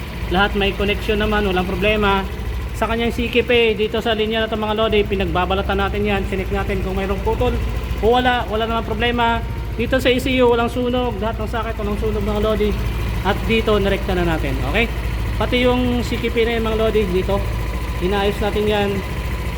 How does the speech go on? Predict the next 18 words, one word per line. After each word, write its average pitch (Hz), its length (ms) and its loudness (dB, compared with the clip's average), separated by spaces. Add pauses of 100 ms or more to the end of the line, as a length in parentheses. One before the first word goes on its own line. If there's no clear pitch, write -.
(180)
Ah, 175 520 2
binalatan 202 520 2
para 185 360 0 (160)
mag-testing. 160 680 -2
So, 196 120 2
wala 262 120 2
namang 269 200 2
problema, 247 320 2
mga 233 160 0
lodi. 233 220 2 (580)
So, 196 80 0
sana, 247 440 4 (480)
andito 226 320 -2
lang 220 160 0
sa 233 120 0 (840)
wiring 214 440 2
yung 202 80 -2
problema. 196 520 0